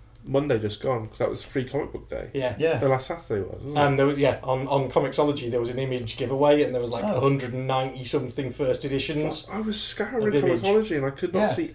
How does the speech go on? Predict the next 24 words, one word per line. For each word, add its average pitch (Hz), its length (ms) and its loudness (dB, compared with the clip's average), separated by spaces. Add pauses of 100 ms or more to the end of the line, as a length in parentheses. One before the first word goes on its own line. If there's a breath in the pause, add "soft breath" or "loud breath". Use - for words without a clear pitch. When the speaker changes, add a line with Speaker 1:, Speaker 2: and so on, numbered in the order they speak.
Speaker 1:
any 170 180 -2
Speaker 2:
I, 160 120 10
I, 170 340 10
I 151 60 10
Speaker 1:
giveaways. - 140 -2
Speaker 2:
posted 156 300 6
it 160 60 8
on 160 100 0
Twitter 220 360 4
and 123 120 0
Facebook. 190 440 6 (880)
Speaker 3:
Uh, 98 200 -8
yeah. 101 280 -2 (880)
Speaker 2:
See, 392 200 2
you 415 80 4
guys 427 220 2
never 415 240 6
fucking 349 340 2
listen 147 260 2
to 151 80 0
me, 147 180 2
do 277 100 4
you? - 280 6
<laughs> - 120 0